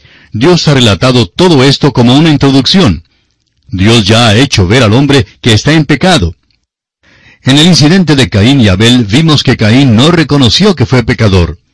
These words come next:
Y vemos allí una manifestación de la soberbia. En el diluvio vemos el pecado de la carne,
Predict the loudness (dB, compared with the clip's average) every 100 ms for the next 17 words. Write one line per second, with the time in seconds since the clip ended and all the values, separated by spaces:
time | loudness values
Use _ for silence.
0 | _ _ _ _ _ -8 -2 0 2 0
1 | 0 0 2 2 2 2 0 0 -2 0
2 | -2 0 0 0 0 0 -2 -2 -2 -4
3 | -8 _ _ _ _ _ _ _ _ _
4 | -2 0 0 2 2 2 0 0 0 0
5 | -2 -2 -4 -2 0 0 0 -2 0 0
6 | 0 -2